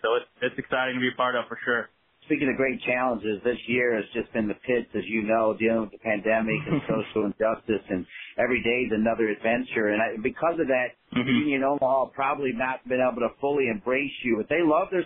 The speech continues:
Speaker 2: soccer down there. They love it at Creighton. They love it down the road at U N O, where Jay Mims used to coach and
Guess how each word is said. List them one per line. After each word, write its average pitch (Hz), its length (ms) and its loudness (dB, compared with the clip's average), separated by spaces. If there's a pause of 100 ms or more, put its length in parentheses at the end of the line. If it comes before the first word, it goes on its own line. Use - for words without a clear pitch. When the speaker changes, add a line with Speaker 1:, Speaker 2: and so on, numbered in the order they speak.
Speaker 2:
soccer 175 320 0
down 131 220 0
there. 120 180 0
They 113 80 -4
love 135 240 2
it 175 160 -8
at 147 240 -4
Creighton. 170 480 -2 (320)
They 117 140 0
love 151 260 2
it 165 80 -4
down 160 220 0
the 156 100 0
road 160 220 4
at 143 100 -4
U 156 160 4
N 151 160 2
O, 156 240 4
where 139 160 -2
Jay 147 160 -2
Mims 143 240 -6
used 156 220 -6
to 135 100 -18
coach 147 380 2
and 113 80 -8